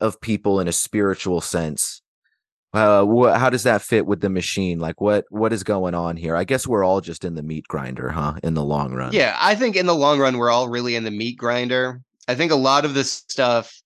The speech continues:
Speaker 2: that I put in Operator's Code is just the stuff that I see as kind of the evil of the machine.
Speaker 1: Right.
Speaker 2: Like, for,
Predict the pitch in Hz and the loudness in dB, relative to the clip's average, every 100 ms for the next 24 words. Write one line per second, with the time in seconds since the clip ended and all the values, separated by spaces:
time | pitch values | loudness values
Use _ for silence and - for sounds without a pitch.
0 | _ - 117 117 110 - 120 110 117 113 | _ -8 -2 0 -2 0 -2 -2 -4 -2
1 | 110 107 110 117 110 104 107 104 98 - | 0 -2 -2 -4 -4 -4 -2 -2 -4 -4
2 | 110 - 113 - 110 104 - 92 90 - | -6 -4 -6 -2 -2 -2 -2 0 -2 -6
3 | _ _ _ _ _ _ _ _ _ _ | _ _ _ _ _ _ _ _ _ _
4 | _ _ _ _ _ _ 120 131 123 _ | _ _ _ _ _ _ 2 2 -2 _
5 | _ 143 139 143 135 - 127 117 110 95 | _ -2 0 2 2 0 -4 -2 -4 -6
6 | 110 - 131 139 143 175 180 156 151 160 | -10 -2 0 2 2 2 2 0 0 -2
7 | 160 - 165 165 180 165 _ _ _ - | -4 -4 -4 -4 -6 -10 _ _ _ 0
8 | 170 - 170 143 175 | 0 2 0 -2 -2